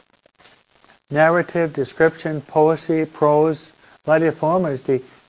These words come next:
expresarse por escrito. La descripción es lo más fácil. Okay, describir, describir una puerta. La puerta tiene madera, ¿no? Tiene ventana,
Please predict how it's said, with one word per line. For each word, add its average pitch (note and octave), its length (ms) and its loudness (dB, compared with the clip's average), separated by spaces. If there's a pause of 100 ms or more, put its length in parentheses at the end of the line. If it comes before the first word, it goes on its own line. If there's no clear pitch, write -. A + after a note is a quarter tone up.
(180)
expresarse D3 760 -4
por C3+ 140 -8
escrito. C3+ 500 -4 (760)
La D#3+ 120 0
descripción D#3 920 0
es C#3+ 160 -10
lo D#3 80 -6
más D3 180 -2
fácil. D3+ 420 -2 (2000)
Okay, D#3+ 280 0 (460)
describir, F#3+ 600 2
describir F3 580 0
una E3+ 200 2
puerta. D#3 500 0 (800)
La C3+ 180 -10
puerta E3+ 400 2
tiene D3+ 260 -2
madera, D3 500 2
¿no? F#3+ 220 -4 (480)
Tiene D#3 240 -2
ventana, D#3 640 0